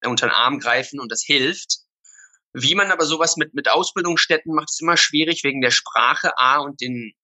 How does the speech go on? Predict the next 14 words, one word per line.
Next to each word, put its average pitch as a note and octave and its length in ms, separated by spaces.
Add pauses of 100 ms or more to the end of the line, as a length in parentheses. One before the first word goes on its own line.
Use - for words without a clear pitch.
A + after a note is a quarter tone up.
(200)
den A#2+ 240
kulturellen C3+ 720
Hintergrund. C#3+ 600
Es - 120
ist - 140
sehr C#3 220
schwer C#3+ 420
für C#3 60
jemand, A#2 420 (340)
der, A#2 320 (480)
der A#2+ 200
wirklich - 560 (260)
im B2+ 140
Township C#3 400